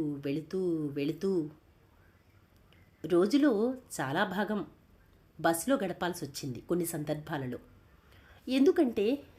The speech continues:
హెవీ ట్రాఫిక్ అవ్వడం వలన అది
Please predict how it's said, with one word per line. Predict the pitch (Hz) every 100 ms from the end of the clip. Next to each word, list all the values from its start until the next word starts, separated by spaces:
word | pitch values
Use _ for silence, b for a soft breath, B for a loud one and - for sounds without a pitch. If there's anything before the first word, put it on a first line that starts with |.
| -
హెవీ | 240 339 349
ట్రాఫిక్ | 208 175 214 -
అవ్వడం | 165 160 165
వలన | 156 190 392 - - - - - - - - - - - - - - - - - - - - - - - - - - - - - - - -
అది | 240